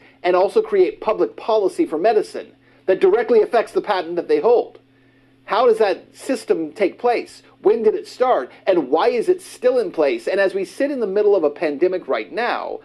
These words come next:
how can we not question that issue?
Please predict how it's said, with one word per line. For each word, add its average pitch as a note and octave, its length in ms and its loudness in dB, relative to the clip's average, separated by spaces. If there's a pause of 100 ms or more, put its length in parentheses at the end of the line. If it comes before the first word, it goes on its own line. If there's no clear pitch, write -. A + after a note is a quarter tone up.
(180)
how G#3 180 0
can F3 160 -2
we B2+ 120 -10
not E3 440 -6 (260)
question D#3 720 -6 (380)
that C#3+ 340 -2 (100)
issue? A#2 420 -12